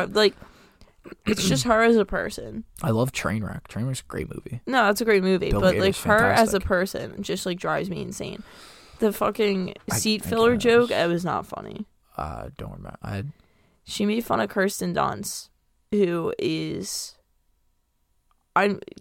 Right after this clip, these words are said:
Speaker 1: don't know how much, like, you really know Kirsten Dunst. She was,
Speaker 2: No,
Speaker 1: um,
Speaker 2: which makes it seem like the seat filler joke is gonna make sense.
Speaker 1: a lot of people, like, you would know her from, like, um, Spider-Man.
Speaker 2: No, I know what Ki-,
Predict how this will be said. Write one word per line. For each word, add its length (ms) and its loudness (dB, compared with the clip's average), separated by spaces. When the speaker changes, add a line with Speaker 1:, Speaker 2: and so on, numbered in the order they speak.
Speaker 1:
don't 180 0
know 160 6
how 140 4
much, 260 0
like, 200 -4
you 340 -6
really 300 -4
know 200 -8
Kirsten 420 -8
Dunst. 220 -4
She 120 -6
was, 180 -4
Speaker 2:
No, 240 2
Speaker 1:
um, 40 0
Speaker 2:
which 200 -2
makes 220 -4
it 100 -2
seem 260 -8
like 180 -4
the 100 -4
seat 260 -6
filler 220 0
joke 260 0
is 100 -4
gonna 180 -4
make 180 -6
sense. 520 -8
Speaker 1:
a 60 8
lot 180 10
of 60 6
people, 180 2
like, 200 2
you 200 0
would 120 2
know 140 6
her 100 6
from, 200 0
like, 300 0
um, 460 2
Spider-Man. 760 2
Speaker 2:
No, 120 2
I 80 4
know 160 6
what 100 0
Ki-, 80 -4